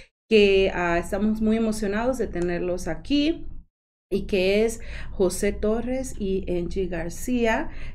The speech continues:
Eh, entonces, ¿cómo están? ¿Cómo están hoy día?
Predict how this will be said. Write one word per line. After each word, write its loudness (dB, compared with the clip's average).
Eh, 0
entonces, -4
¿cómo 0
están? -2
¿Cómo -2
están -2
hoy 0
día? -6